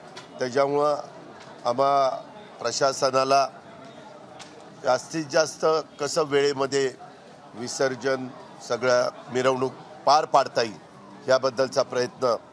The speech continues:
आमचा पोलीस विभाग आणि आम्ही सगळेजण मिळून करूच आणि त्याच्यामध्ये मंडळं पण प्रतिसाद देतील, असं आजच्या बैठकीच्या वरून साधारण पाहायला मिळालेलं आहे.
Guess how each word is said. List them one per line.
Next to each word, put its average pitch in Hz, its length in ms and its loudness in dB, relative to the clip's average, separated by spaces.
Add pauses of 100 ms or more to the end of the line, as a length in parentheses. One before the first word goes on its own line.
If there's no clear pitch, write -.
(360)
आमचा 120 280 0
पोलीस 127 420 -6
विभाग 123 340 2 (540)
आणि 110 120 -2
आम्ही 120 200 0
सगळेजण 120 500 -2
मिळून 120 260 -6
करूच 131 540 -4 (420)
आणि 113 160 -2
त्याच्यामध्ये 123 640 -2 (480)
मंडळं 120 400 0
पण 135 240 -2 (480)
प्रतिसाद 123 560 0
देतील, 123 400 -2 (600)
असं 110 200 2
आजच्या 127 520 2 (460)
बैठकीच्या 117 580 -2
वरून 117 640 -6
साधारण 113 440 2
पाहायला 107 400 2
मिळालेलं 101 480 0
आहे. 87 180 2